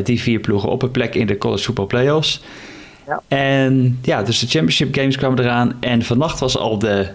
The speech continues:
Speaker 1: championship game van de Pac-twelve. Ik heb het meeste heb ik er wel van gezien.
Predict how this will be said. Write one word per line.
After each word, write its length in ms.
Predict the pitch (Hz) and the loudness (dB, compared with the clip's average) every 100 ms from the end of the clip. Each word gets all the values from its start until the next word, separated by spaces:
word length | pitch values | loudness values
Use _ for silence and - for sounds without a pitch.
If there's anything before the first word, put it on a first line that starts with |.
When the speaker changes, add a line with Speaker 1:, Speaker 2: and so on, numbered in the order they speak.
| - - | -14 -4
Speaker 1:
championship 420 | 160 151 139 127 | 0 0 0 -2
game 180 | 117 110 | -2 -2
van 120 | 139 | 0
de 60 | 123 | 0
Pac-twelve. 720 | 127 156 - 123 123 123 127 | 0 -2 0 0 0 -2 -2
Ik 140 | - | -2
heb 120 | 131 120 | 0 2
het 120 | 113 | 2
meeste 480 | 110 123 170 - 135 | 4 4 2 2 0
heb 100 | 127 | 2
ik 60 | |
er 60 | 127 | 2
wel 120 | 113 | 0
van 160 | 117 104 | 0 -2
gezien. 380 | 120 147 190 | 0 2 2